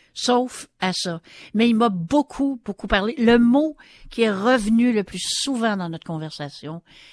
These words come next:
c'est le mot peur. La peur des Noirs américains. Quand t'es, quand t'es un homme noir américain, quand tu sors dehors, tu sais pas si tu vas revenir.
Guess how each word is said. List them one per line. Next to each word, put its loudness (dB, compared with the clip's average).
c'est -2
le 0
mot -2
peur. -6
La -6
peur 4
des -8
Noirs 2
américains. -2
Quand -2
t'es, 0
quand 0
t'es -4
un 0
homme 0
noir 0
américain, -4
quand -8
tu -8
sors 2
dehors, -2
tu -8
sais -6
pas -8
si -12
tu -8
vas -6
revenir. -8